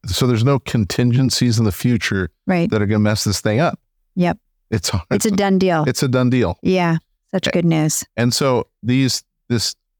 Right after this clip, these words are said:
Speaker 1: everything needed for our life, for our sanctification, has already been planned for. It's already been accomplished.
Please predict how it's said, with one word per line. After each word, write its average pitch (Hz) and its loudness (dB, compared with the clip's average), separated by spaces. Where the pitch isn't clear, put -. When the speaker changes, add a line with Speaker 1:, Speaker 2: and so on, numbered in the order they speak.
Speaker 1:
everything 180 2
needed 135 2
for - -2
our 110 0
life, 90 -4
for 85 -2
our 98 0
sanctification, 101 -2
has 104 0
already 123 2
been 107 2
planned 120 0
for. 196 0
It's 113 0
already 120 2
been 113 2
accomplished. 104 -2